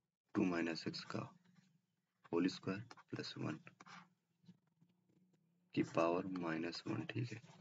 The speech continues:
तो यहाँ से इसको और थोड़ा solve कर लेते हैं, तो हो जाएगा हमारा log two minus X प्लस un-,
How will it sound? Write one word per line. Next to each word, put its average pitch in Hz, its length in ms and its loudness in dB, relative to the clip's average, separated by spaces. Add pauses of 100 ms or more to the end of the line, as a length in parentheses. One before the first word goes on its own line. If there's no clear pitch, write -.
(280)
तो 87 80 4
यहाँ 87 200 2
से - 100 -4
इसको - 240 2
और 85 120 4
थोड़ा 90 220 0
solve 87 260 4
कर 90 100 2
लेते 90 280 4
हैं, 98 120 4
तो 98 80 0
हो 85 80 6
जाएगा 82 260 4
हमारा 82 260 0
log 85 360 6 (2000)
two 98 160 10
minus 82 440 6
X - 260 -2 (3000)
प्लस 85 300 6 (1040)
un-, - 240 2